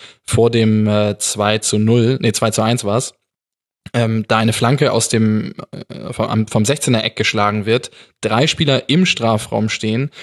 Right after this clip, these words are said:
und zwei Spieler zum Gegenpressing bereitstehen direkt an der Strafraumkante. Und aus der Situation entsteht dann im wei-, im weiteren Verlauf, äh, meine ich, das Tor oder eine große Chance, das weiß ich jetzt nicht mehr.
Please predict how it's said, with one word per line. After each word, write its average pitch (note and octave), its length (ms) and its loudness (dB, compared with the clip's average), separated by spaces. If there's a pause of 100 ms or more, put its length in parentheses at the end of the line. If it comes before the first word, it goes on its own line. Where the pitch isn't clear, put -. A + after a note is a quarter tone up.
(200)
und A2 140 2
zwei A#2 300 2
Spieler B2+ 420 -2
zum A2+ 180 -2
Gegenpressing A#2+ 560 -2
bereitstehen A2 540 0
direkt A2 240 -2
an G#2+ 100 -2
der G#2 60 0
Strafraumkante. - 760 -6 (400)
Und G#2 120 0
aus G#2 140 2
der A2 120 2
Situation G#2+ 460 0
entsteht G#2+ 380 0
dann G#2+ 100 0
im G#2+ 80 0
wei-, G#2+ 180 2
im A2 100 -4
weiteren A2 300 0
Verlauf, G#2 480 -2
äh, A2 320 -4
meine A2 280 0
ich, G#2+ 80 -2
das A2 160 -2
Tor A#2 340 0
oder A2 160 4
eine G#2 160 2
große A2 240 0
Chance, A2+ 340 -2
das G2 60 -8
weiß G#2+ 160 0
ich A2+ 60 -6
jetzt G#2+ 100 -6
nicht G#2 120 -6
mehr. G#2+ 200 0